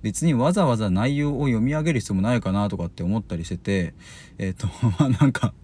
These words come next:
まあ、どっちでもいいよっていう話かもしんないんですけど、まあ、ただちょっとまだ僕は、あの、スタイフ、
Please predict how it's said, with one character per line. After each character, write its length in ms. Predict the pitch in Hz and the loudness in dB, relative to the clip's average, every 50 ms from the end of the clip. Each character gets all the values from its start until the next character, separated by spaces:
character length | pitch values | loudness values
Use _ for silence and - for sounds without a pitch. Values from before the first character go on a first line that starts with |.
| - - - - - - - - 131 170 - - - - | -20 -20 -20 -20 -20 -20 -20 -18 -16 -16 -16 -16 -16 -6
ま 80 | - 107 | -2 0
あ、 20 | |
ど 100 | 104 117 | 2 2
っ 60 | 117 | 2
ち 140 | - - 175 | 4 4 6
で 80 | 170 196 | 6 6
も 100 | 196 196 | 6 6
い 120 | 190 202 | 6 6
い 20 | 214 | 4
よ 140 | 190 127 | 4 2
っ 20 | - | 0
て 160 | - - 113 | 0 0 0
い 80 | 107 104 | 2 2
う 60 | 135 | 2
話 340 | - - 165 151 135 - - | 2 4 4 4 4 4 2
か 140 | - 135 | 4 4
も 80 | 120 107 | 4 2
し 100 | - 113 | 2 0
ん 60 | 110 | 0
な 60 | 110 113 | 2 2
い 20 | |
ん 40 | 107 | 0
で 20 | |
す 80 | 95 - | -2 -2
け 100 | - 95 | -4 -4
ど、 220 | 90 90 85 78 - - - _ - _ - - _ - - - - - - - - - - - - - - - - - - - | -2 -4 -4 -8 -12 -18 -20 _ -20 _ -20 -20 _ -20 -20 -20 -20 -20 -20 -20 -20 -20 -20 -20 -20 -20 -20 -20 -20 -12 -4 -4
ま 80 | 139 | -2
あ、 20 | - | -2
た 80 | 170 | 0
だ 80 | 170 127 | -2 0
ち 80 | - | 0
ょ 40 | 180 | 0
っ 20 | 170 | 0
と 100 | - 127 | 2 2
ま 120 | 135 175 | 4 4
だ 80 | 147 117 | 4 2
僕 220 | 104 98 - 147 | 0 -2 -2 0
は、 240 | 147 143 143 - - | 2 2 2 2 2
あ 60 | 131 | 0
の、 220 | 131 127 123 123 120 | 0 0 0 -2 -4
ス 80 | - | -4
タ 180 | - - 147 147 | -4 -2 0 0
イ 100 | 143 143 | 0 -2
フ、 340 | 131 - 139 135 135 131 | -4 -4 -2 -2 -2 -2